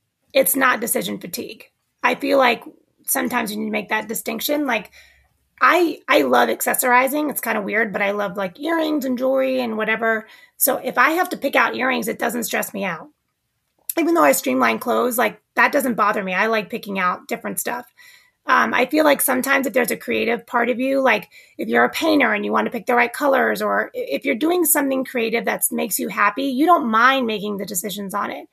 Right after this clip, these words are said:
And I, again, like we said, the more we streamline the things we don't care about, like, maybe one day I'll get a designer in here to get the rest of my furniture. We've been living here for a year and I still could have a few more carpets.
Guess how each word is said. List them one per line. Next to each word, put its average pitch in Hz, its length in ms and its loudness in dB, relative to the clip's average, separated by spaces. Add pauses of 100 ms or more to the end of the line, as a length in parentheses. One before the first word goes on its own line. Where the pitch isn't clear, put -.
(540)
And 233 200 0
I, - 240 0 (100)
again, 240 400 2
like 214 180 -4
we 226 80 -4
said, 226 280 0
the 214 60 -4
more 247 220 2
we 254 80 -2
streamline 247 520 0
the 214 80 -2
things 226 260 -4
we 208 100 -8
don't 226 300 -4
care 294 180 2
about, 302 360 4
like, 202 220 -2
maybe 208 260 -2
one 220 160 0
day 220 100 0
I'll 214 140 2
get 208 160 -2
a 208 60 0
designer 202 420 0
in 240 100 0
here 247 160 0
to 220 100 -2
get 220 160 -6
the 220 80 -8
rest 208 220 -4
of 220 40 -8
my 196 80 -4
furniture. 247 580 -2 (600)
We've 247 120 0
been 262 100 4
living 247 180 4
here 240 180 2
for 220 140 2
a 208 60 2
year 214 240 2
and 214 80 2
I 196 80 0
still 214 220 -4
could 208 180 -6
have 202 320 -2
a - 140 -8
few 220 140 -6
more 208 180 -2
carpets. - 540 -2